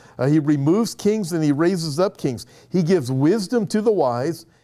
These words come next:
and knowledge to those who have understanding. He reveals deep and secret things.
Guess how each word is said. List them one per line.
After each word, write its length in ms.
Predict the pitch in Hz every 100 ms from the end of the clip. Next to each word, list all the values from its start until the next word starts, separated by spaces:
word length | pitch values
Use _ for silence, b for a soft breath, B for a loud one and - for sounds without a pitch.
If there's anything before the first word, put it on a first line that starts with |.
| b
and 220 | 131 131 131
knowledge 400 | 147 214 240 -
to 120 | 185
those 280 | 156 180 180
who 120 | 180
have 200 | 160 143
understanding. 800 | 160 160 151 - 165 170 135 92 b b b
He 80 | 175
reveals 680 | 165 165 131 202 220 147
deep 440 | 120 104 175 233 240
and 140 | 170 127
secret 460 | - 208 196 156
things. 500 | - 185 135 - -